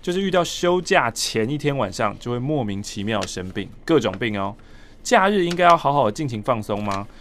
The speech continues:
可是我的D N A不知道出了什么问题，我就上 Google 搜寻，一放假就生病。<laughs> 有一篇文章说，这个现象称为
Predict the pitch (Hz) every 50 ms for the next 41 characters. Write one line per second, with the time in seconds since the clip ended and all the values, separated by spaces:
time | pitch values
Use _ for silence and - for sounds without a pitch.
0 | - - - - 135 123 - - 180 170 147 120 107 104 101 113 110 151 151 151
1 | 147 147 147 147 143 151 147 147 143 139 - 151 143 117 107 95 107 127 123 107
2 | - - 101 98 - - - - - 113 123 151 147 175 156 139 - 147 147 143
3 | 147 113 107 - 117 120 - 101 92 90 107 - - - - 123 143 160 - 233
4 | 190 160 147 156 160 135 127 - 143 131 - - 113 117 110 135 110 - - 622
5 | 494 - 659 - - 571 494 480 523 - - - - - 147 160 196 226 233 220
6 | 196 175 175 180 180 175 170 160 143 131 190 185 175 - 175 156 147 175 151 117
7 | 101 - - 143 139 123 101 95